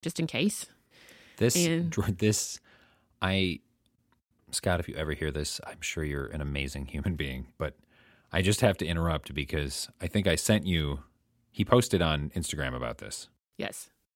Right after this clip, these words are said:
Speaker 2: I think it was, I think it was an after the fact photo. I'm not exactly sure. But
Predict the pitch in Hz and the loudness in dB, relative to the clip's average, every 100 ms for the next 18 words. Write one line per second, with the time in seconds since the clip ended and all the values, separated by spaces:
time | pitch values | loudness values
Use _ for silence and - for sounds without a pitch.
0 | - 80 92 120 92 90 120 139 98 80 | -6 0 2 4 4 6 6 8 6 6
1 | 85 - 76 76 69 - 69 67 76 71 | 2 2 -2 0 -2 -2 -4 -2 -2 -2
2 | 69 65 - 69 90 80 73 80 | -4 -6 -6 -4 -2 -2 -2 -4